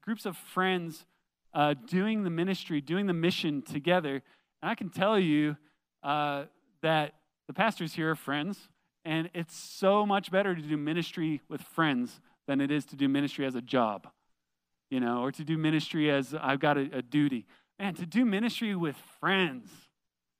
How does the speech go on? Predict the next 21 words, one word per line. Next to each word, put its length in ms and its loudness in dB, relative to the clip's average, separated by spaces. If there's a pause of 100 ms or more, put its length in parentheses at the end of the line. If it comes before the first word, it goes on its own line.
(300)
is 160 -4
amazing. 500 0
To 80 -8
serve 300 0
Jesus 440 0
with 140 0
friends 760 -2 (420)
is, 180 -4 (320)
is 300 2
incredible. 720 2 (300)
And, 100 -2
you 60 2
know, 120 2
God's 280 2
very 260 -2
strategic 800 -4
that 140 -4
he 200 -2
actually 580 -2 (800)
puts 320 0
us 480 2